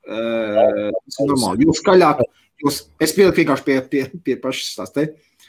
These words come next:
ē, mikrofona, jā. Ē, jo skaļāka skaņa, jo labāk. Jā, tas nozīmē, ka koils ir svaigāks.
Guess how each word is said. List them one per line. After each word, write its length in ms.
ē, 160
mikrofona, 760
jā. 80
Ē, 180
jo 160
skaļāka 480
skaņa, 380
jo 160
labāk. 480
Jā, 160
tas 120
nozīmē, 260
ka 80
koils 260
ir 80
svaigāks. 540